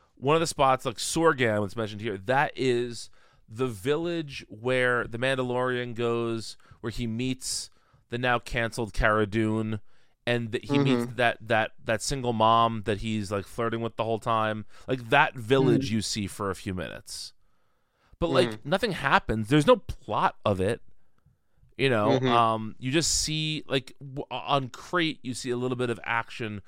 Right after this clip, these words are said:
Speaker 1: so that the sand can be ki-, so that the salt can be kicked up and you can see the red underneath it.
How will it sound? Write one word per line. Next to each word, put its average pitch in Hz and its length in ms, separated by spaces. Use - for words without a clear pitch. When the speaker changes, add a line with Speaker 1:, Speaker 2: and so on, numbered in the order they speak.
Speaker 1:
so - 380
that 120 420
the 113 120
sand 113 520
can 113 160
be 101 140
ki-, - 200
so 139 120
that 131 100
the 127 80
salt 127 340
can 120 120
be 110 80
kicked - 300
up 123 120
and 117 80
you 104 60
can 101 80
see 113 140
the 98 100
red 101 240
underneath 127 380
it. 160 180